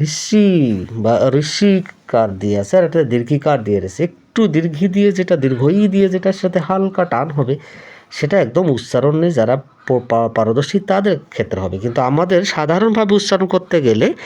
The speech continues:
প্রায় একই মতো হয়ে যায়। তাই বন্ধুরা, সূক্ষ্ম পার্থক্যটা আমরা অনেকেই বুঝতে পারি না। এরপরে যেটা, সেটা হলো দেখুন উদাহরণ একটু খেয়াল করুন বন্ধুরা, উদাহরণটা খেয়াল করুন।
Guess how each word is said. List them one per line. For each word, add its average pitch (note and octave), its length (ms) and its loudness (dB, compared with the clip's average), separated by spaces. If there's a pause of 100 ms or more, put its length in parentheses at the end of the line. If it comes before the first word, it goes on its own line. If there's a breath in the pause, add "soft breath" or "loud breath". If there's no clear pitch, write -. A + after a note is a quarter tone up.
(340 loud breath)
প্রায় G#3+ 600 2
একই D3 280 2
মতো A2 300 0
হয়ে F#2+ 220 0
যায়। F2 300 0
তাই C3+ 360 0
বন্ধুরা, A2+ 400 2
সূক্ষ্ম A3 300 0
পার্থক্যটা B2+ 640 -2
আমরা A2+ 200 0
অনেকেই A#2 320 0
বুঝতে G2+ 260 -4
পারি G#2 200 0
না। A2+ 160 -2 (520 loud breath)
এরপরে G#3 480 0
যেটা, F3+ 320 -2
সেটা F3 280 -2
হলো F#3 160 0
দেখুন E3+ 300 0
উদাহরণ F3 580 2
একটু D3+ 240 0
খেয়াল A2+ 280 -2
করুন G#2 340 0
বন্ধুরা, G2+ 400 0
উদাহরণটা D#3 1040 0
খেয়াল A#2+ 240 -2
করুন। B2 360 0